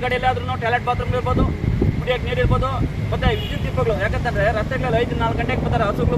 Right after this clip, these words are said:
ಕುರಿ ಇಟ್ಕೊಂಡು ರೈತರು ಕಟ್ತೀನಿ. ಎಲ್ಲಿ ವಿದ್ಯುತ್ ದೀಪ ಇಲ್ಲ? ಯಾಕಂದ್ರೆ ಒಂದು ವರ್ಷ ಬಂತಂದ್ರೆ ಒಂದು ಲಕ್ಷ, ಎರಡು ಲಕ್ಷ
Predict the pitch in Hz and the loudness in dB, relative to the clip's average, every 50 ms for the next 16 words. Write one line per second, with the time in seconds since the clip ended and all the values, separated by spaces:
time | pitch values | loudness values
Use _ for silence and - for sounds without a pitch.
0 | - - - - - - - - - - 160 - - - - - 208 - - 135 | 2 0 0 0 -2 -2 0 0 2 4 4 4 4 2 2 0 0 -2 -2 -2
1 | 131 - - - - - 226 - - - - - - - - - - - - 240 | -4 -4 -4 -2 0 2 2 2 2 0 -2 -2 -2 -2 -2 -2 -2 0 0 2
2 | 240 240 226 226 - - - - - - - - - 240 262 262 220 240 240 233 | 2 2 0 0 -2 -2 -2 -2 -2 -2 -2 0 2 2 2 2 0 0 0 2
3 | 220 233 233 - 285 - - 254 254 262 254 247 247 247 254 254 - - - - | 2 2 2 2 0 0 0 0 0 0 0 2 2 2 2 0 0 0 0 0
4 | - 220 247 254 254 262 247 - 254 254 247 233 233 233 - | 0 0 0 0 0 0 2 2 2 2 2 2 2 2 0